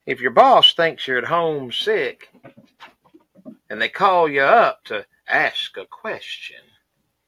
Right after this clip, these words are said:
like you're so important, they just can't, things at work just can't go on without you. They gotta call and ask you a question.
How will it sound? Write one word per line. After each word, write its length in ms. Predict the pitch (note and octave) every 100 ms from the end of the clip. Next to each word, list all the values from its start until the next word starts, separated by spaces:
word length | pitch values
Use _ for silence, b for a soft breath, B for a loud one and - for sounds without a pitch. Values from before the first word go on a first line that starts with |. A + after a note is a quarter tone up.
| _ _ _ _ _ _ -
like 240 | A#2+ A#2 C3
you're 120 | C#3
so 380 | - E3+ A3+ C4
important, 600 | C4+ - A#3+ C3 G#2 G#2
they 120 | A2+
just 280 | C3 B2+ -
can't, 280 | D3 - _ _ _ _ _ _ -
things 280 | E3+ F#3
at 120 | E3 D3+
work 260 | D#3 -
just 220 | A#2+ -
can't 240 | A#2 B2 G#2+
go 180 | C3+ D#3+
on 160 | D#3+
without 400 | D#3 E3+ A#2+ -
you. 60 | G#2
They 100 | G#2+
gotta 220 | B2+ B2+
call 500 | - C3 C3+ C#3+ C3+
and 80 | B2
ask 300 | C#3 B2+ -
you 120 | C3
a 40 | G#2+
question. 560 | - C#3+ - - G#2